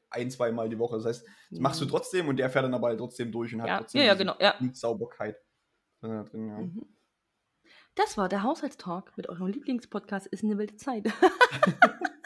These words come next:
Speaker 2: Ja, wir sind beide alt. Wir sind ja beide offiziell alt, das heißt, wir dürfen auch über Haushalts-, also ich durfte ja schon eher über Haushaltsdinge reden und du darfst jetzt mitreden. Ja?
Speaker 1: Mhm.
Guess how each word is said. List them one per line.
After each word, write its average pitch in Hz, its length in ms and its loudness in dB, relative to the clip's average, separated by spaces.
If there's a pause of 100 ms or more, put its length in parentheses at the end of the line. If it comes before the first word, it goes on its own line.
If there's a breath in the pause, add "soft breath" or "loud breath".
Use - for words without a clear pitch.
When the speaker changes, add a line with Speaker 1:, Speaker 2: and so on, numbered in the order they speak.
(500 loud breath)
Speaker 2:
Ja, 220 80 6
wir 277 80 4
sind 311 140 4
beide 302 240 6
alt. 185 240 4 (100)
Wir 233 100 -2
sind 240 80 -2
ja 233 60 0
beide 220 220 4
offiziell 330 280 4
alt, 320 200 4
das 277 100 -8
heißt, 247 160 -2
wir 226 80 -10
dürfen 226 180 -4
auch 233 100 -4
über 208 160 -2
Haushalts-, 240 360 -2
also 196 180 -4 (280 soft breath)
ich - 160 2
durfte 254 200 4
ja 262 60 4
schon 240 100 2
eher 294 180 4
über 285 140 6
Haushaltsdinge 285 540 2
reden 269 200 2
und 233 140 -2
du 240 80 -6
darfst 226 320 0
jetzt 214 220 -6
mitreden. 190 580 -6 (140)
Ja? 208 220 0
Speaker 1:
Mhm. 127 400 -4